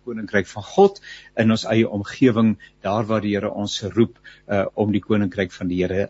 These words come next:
te laat kom. Baie, baie dankie dat jy ingeskakel is. Dankie aan hom, aan hom Paul,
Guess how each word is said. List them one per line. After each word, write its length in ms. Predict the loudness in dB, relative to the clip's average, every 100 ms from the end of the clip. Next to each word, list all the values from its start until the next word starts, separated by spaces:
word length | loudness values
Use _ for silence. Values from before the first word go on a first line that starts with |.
| -8
te 100 | -8
laat 220 | -6 -4
kom. 240 | -2 -2 -4 -16 -4 4
Baie, 220 | 6 6
baie 200 | 4 0
dankie 220 | -2 -6
dat 100 | -6
jy 120 | -6
ingeskakel 520 | -6 -6 -2 -2 -2
is. 120 | -4 0
Dankie 280 | 0 0
aan 80 | -2
hom, 460 | -2 -6 -8 -8 -6
aan 120 | -4
hom 260 | -4 -4 -2
Paul, 360 | 4 6 6